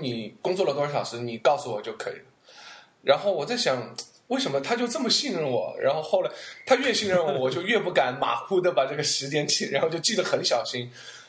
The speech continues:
Speaker 1: 所以我觉得，我觉得这种远程团队，我感觉你要 default 去信任别人，有可能才能把这个事情做得比较好。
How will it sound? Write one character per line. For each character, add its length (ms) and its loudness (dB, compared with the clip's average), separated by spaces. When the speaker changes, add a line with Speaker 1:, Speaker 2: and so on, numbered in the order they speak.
Speaker 1:
所 200 2
以 40 6
我 140 2
觉 160 -4
得， 80 4
我 100 0
觉 120 0
得 60 -2
这 100 -2
种 100 2
远 160 2
程 140 -2
团 140 2
队， 500 -2
我 140 4
感 140 4
觉 80 0
你 140 -2
要 120 6
default 500 2
去 100 -4
信 220 2
任 180 0
别 140 0
人， 200 -4
有 200 4
可 140 0
能 140 0
才 160 2
能 100 -2
把 140 4
这 80 -6
个 100 -4
事 160 -6
情 180 -4
做 160 2
得 100 0
比 100 -6
较 120 0
好。 220 -8